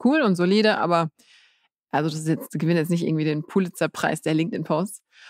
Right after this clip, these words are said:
Und dann sind diese Posts teilweise um ein Vielfaches besser gelaufen als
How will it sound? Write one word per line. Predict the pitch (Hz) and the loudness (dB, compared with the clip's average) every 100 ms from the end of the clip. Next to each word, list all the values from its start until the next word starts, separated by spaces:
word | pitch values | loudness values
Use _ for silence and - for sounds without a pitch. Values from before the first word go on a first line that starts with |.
| - _ _ - | -20 _ _ 2
Und | 190 | 6
dann | 202 202 - | 6 2 -2
sind | 185 214 262 247 - | 0 4 4 2 2
diese | 240 277 | 4 4
Posts | 233 - 190 226 294 - - - | 0 0 0 2 -2 -6 -18 -18
teilweise | - - 240 170 - 175 202 208 220 - _ | -2 4 4 4 0 0 0 0 0 -8 _
um | 190 | 0
ein | 160 | 0
Vielfaches | 165 - 226 285 - 175 156 | -2 0 2 2 -2 -4 -6
besser | - - 165 | -8 -4 -2
gelaufen | 156 147 165 156 220 - | -2 -2 -4 0 0 0
als | 165 - | -4 -4